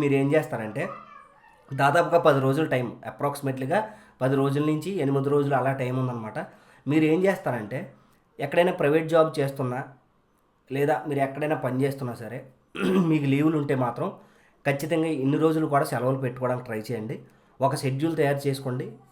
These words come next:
మనకు already ప్రతిదీ టచ్ ఉంటుంది కాబట్టి అన్నీ కూడా లైట్ లైట్గా టచ్ చేసుకుంటూ వెళ్ళడానికి ట్రై చేయండి. అలాగే టచ్ చేసుకుంటూ సబ్జెక్ట్ అంతా కంప్లీట్ చేసుకొని మళ్ళీ రివిజన్,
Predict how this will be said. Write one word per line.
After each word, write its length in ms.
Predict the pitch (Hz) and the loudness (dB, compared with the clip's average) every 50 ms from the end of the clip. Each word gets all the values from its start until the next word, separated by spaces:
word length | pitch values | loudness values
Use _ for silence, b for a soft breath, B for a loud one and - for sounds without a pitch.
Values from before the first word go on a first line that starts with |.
| - 110 | -6 -4
మనకు 200 | 127 131 127 113 110 | -4 -4 -4 -4 -6
already 240 | 117 120 147 156 170 165 - | -4 -2 -2 -2 -2 -2 -2
ప్రతిదీ 320 | 135 127 160 160 165 170 - 151 | -2 0 0 -2 -2 -2 -2 -4
టచ్ 180 | 139 139 - 160 | -4 -4 -2 -4
ఉంటుంది 220 | 151 143 160 143 139 147 | -4 -4 -4 -4 -2 0
కాబట్టి 320 | 147 139 135 131 135 180 214 - B B B B B 110 | 0 0 -2 -2 -4 -6 -6 -6 B B B B B -4
అన్నీ 180 | 123 139 151 160 151 151 | 0 2 2 2 2 2
కూడా 140 | 151 151 147 135 | 2 4 2 2
లైట్ 200 | 127 131 131 139 | 2 0 0 0
లైట్గా 240 | 143 143 143 143 143 139 143 | -2 -2 0 -2 -2 -2 -4
టచ్ 160 | 127 - - 147 | -6 -6 -4 -4
చేసుకుంటూ 320 | 139 139 - 147 139 135 131 | -4 -2 -2 -4 -2 -2 -2
వెళ్ళడానికి 300 | 117 117 123 131 131 131 131 | 0 0 0 0 -2 -2 -2
ట్రై 120 | 127 120 117 - | -4 -4 -4 -4
చేయండి. 280 | 135 120 120 123 160 208 - B B B B B B B 117 | -4 -4 -4 -4 -6 -8 -10 B B B B B B B 0
అలాగే 240 | 139 165 175 190 180 - | 0 2 2 0 -2 -2
టచ్ 160 | 190 170 165 - 170 | -4 -4 -4 -4 -6
చేసుకుంటూ 400 | 170 170 - 180 165 160 170 160 156 156 - - | -6 -4 -4 -6 -4 -4 -4 -4 -6 -6 -8 -8
సబ్జెక్ట్ 320 | 131 120 127 147 156 135 156 | -8 -6 -6 -4 -2 0 0
అంతా 140 | 151 147 165 151 - | 0 0 -2 -2 -2
కంప్లీట్ 320 | 127 131 127 139 143 139 - | -2 -2 -2 -2 -4 -4 -4
చేసుకొని 260 | 143 143 - - 135 123 | -6 -6 -4 -4 -4 -2
మళ్ళీ 140 | 120 127 143 143 135 | 0 2 2 2 2
రివిజన్, 320 | 131 131 131 143 143 143 | 2 0 0 0 0 -2